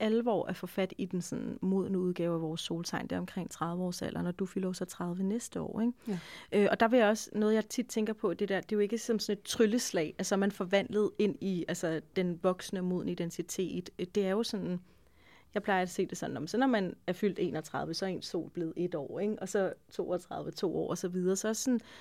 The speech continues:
Speaker 1: det der med virkelig sådan at komme hjem i dig. Du kan nok forvente, at det virkelig begynder at åbne sig deromkring, når du fylder tredive, og så bliver det bare stærkere og stærkere og stærkere og stærkere.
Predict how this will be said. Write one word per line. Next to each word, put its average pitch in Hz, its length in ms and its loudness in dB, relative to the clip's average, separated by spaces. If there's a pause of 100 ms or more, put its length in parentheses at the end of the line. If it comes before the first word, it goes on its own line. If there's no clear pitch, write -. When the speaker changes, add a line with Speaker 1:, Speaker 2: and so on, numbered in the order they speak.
(160)
Speaker 1:
det 233 80 2
der 233 60 6
med 233 140 6
virkelig 240 300 4
sådan 247 100 4
at - 140 0
komme 214 320 4
hjem 202 280 4
i 226 60 0
dig. 180 360 0 (500)
Du 214 60 2
kan 214 220 2
nok 220 200 2
forvente, 247 600 4
at 208 100 0
det 196 100 2
virkelig 208 260 2
begynder 214 280 2
at - 60 0 (100)
åbne 277 320 6
sig 160 200 4 (460)
deromkring, 190 640 2
når 190 120 -2
du 185 60 -2
fylder 185 280 -2
tredive, 175 380 -2
og 185 60 0
så 190 80 -4
bliver 185 140 -4
det 180 100 -4
bare 175 160 -6
stærkere 175 460 -8
og 180 60 -8
stærkere - 440 -10
og 180 60 -8
stærkere 165 380 -8
og 175 40 -8
stærkere. 156 440 -6